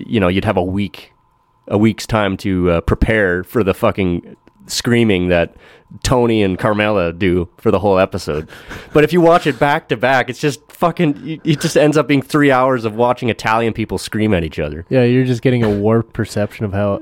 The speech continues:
Speaker 2: Italian people talk to each
Speaker 1: Well,
Speaker 2: other.
Speaker 1: no, no, it's actually the true perception.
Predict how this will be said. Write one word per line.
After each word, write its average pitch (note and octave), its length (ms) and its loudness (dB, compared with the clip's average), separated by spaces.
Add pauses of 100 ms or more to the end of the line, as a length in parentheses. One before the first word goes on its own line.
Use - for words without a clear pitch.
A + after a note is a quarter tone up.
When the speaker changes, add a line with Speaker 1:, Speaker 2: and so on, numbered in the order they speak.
Speaker 2:
Italian G#2 480 -6
people G2+ 280 -8
talk F#2+ 340 -6
to - 80 -8
each F2 140 -8
Speaker 1:
Well, C#3+ 80 2
Speaker 2:
other. D3+ 160 4
Speaker 1:
no, C#3+ 120 4
no, A#2+ 60 4
it's G#2+ 120 -2
actually A#2 240 -2
the F#2+ 60 -2
true G#2 200 -2
perception. - 420 -8